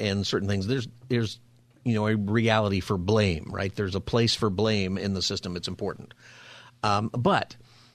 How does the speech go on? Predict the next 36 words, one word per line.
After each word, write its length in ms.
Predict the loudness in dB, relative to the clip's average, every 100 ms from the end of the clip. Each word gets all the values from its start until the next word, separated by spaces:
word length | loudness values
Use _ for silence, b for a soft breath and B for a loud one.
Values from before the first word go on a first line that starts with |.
| b
sometimes 480 | -6 -4 -2 0 0
I 100 | 0
think 240 | 2 0 2
that 180 | 2
we 160 | 2 2
get 320 | 2 0 2
bitter 360 | 2 4 2 2
because 500 | 0 2 2 4 2
we're 160 | 2
looking 300 | 2 2 0
for 120 | 0 0
somebody 440 | 2 2 4 2
to 120 | 2
blame 440 | 0 2 2 2 2
and 180 | 2
they 120 | 2 2
won't 200 | 2 2
take 220 | 0 0
responsibility, 840 | -2 0 0 0 0 2 2 2
and 120 | 2
maybe 220 | 0 0
they 200 | 2 2
have 180 | 2 2
responsibility 760 | 0 -2 -2 -2 -2 0 0 0
or 100 | 0
they 120 | 0
don't, 220 | 2 0 B B B B B 0
and, 640 | 2 4 4 4 4 4
uh, 120 | 4
maybe 200 | 6 6
they 80 | 6
don't 120 | 6
even 240 | 4 4 4
know 480 | 6 8 8 6 2
about 360 | 0 0 -2
it, 140 | -8